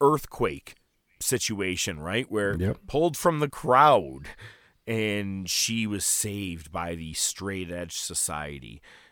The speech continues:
Speaker 1: and gets her head shaved on SmackDown. So awesome. And she is there bald-headed, right next to him.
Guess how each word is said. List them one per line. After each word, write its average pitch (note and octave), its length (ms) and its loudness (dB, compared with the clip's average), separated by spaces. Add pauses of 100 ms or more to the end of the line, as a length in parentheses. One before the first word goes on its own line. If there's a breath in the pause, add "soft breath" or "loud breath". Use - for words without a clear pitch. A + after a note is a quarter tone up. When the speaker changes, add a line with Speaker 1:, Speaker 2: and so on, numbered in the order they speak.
(100)
Speaker 1:
and A#1+ 240 -14
gets D2 220 -10
her D#2+ 120 -8
head D#2+ 260 -6
shaved D2 640 -6 (100)
on D#2 300 -8
SmackDown. C#2 840 -12 (380)
So C2 640 -8
awesome. C2 540 -16 (1080 loud breath)
And F#2+ 600 -6
she G2 760 -4
is F2 840 -6
there F2 500 -6 (460)
bald-headed, G2 760 0 (120)
right F#2+ 220 -4
next F#2+ 280 -6
to G2+ 120 -2
him. F#2 400 -6